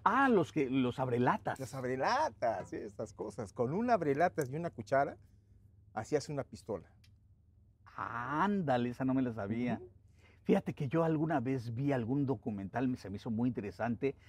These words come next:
Speaker 1: de, eh, Foley para peleas de artes marciales.
Speaker 2: Ajá.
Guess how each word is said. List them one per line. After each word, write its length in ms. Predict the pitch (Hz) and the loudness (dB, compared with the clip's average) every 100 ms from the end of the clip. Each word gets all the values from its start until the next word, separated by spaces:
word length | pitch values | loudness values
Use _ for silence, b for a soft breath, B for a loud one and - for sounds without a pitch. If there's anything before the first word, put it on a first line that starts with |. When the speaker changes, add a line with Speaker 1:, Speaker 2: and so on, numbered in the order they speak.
| b b | b b
Speaker 1:
de, 640 | 131 107 131 135 139 151 - | -6 2 6 8 6 4 0
eh, 320 | 127 117 113 - - | -4 -2 -2 -4 4
Foley 320 | 151 160 180 | 4 4 0
para 340 | - 120 117 | -2 -2 -2
peleas 840 | - 110 113 131 143 147 156 - - b b - | -2 0 2 2 2 2 -2 -6 -20 b b -6
de 160 | 117 | -4
artes 320 | 139 139 135 | -2 -4 -8
marciales. 720 | 110 95 - 104 90 - - - | -6 -8 -4 -4 -4 -8 -18 -16
Speaker 2:
Ajá. 320 | 92 87 | -14 -14